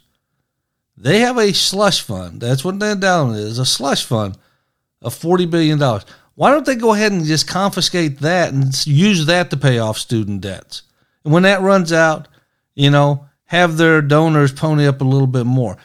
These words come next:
Take it from Harvard and Yale and Princeton and Stanford, 'cause they all have huge endowments.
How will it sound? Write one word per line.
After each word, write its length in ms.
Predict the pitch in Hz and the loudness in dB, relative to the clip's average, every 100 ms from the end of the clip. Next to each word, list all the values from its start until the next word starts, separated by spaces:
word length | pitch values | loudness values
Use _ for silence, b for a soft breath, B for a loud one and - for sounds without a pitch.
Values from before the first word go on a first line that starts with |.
| b | b
Take 200 | - 202 | -2 0
it 60 | 202 | 0
from 160 | 175 | -2
Harvard 460 | 143 165 170 151 123 | -2 2 2 2 0
and 100 | 120 | 0
Yale 540 | 123 143 151 135 120 | 2 2 2 2 0
and 300 | 104 101 101 | -4 -6 -8
Princeton 540 | - 160 156 - 120 110 | -2 -2 0 -2 -4 -2
and 100 | 104 | -4
Stanford, 680 | - 151 156 135 90 85 90 _ _ _ _ _ | -2 0 0 -2 -8 -16 -18 _ _ _ _ _
'cause 120 | 170 | -2
they 80 | 196 | 0
all 180 | 233 220 | 2 4
have 180 | 214 151 | 2 0
huge 560 | - - 214 220 175 | -6 -8 -4 -2 -2
endowments. 800 | 160 147 147 131 90 - - - | -2 0 2 0 -2 -12 -20 -20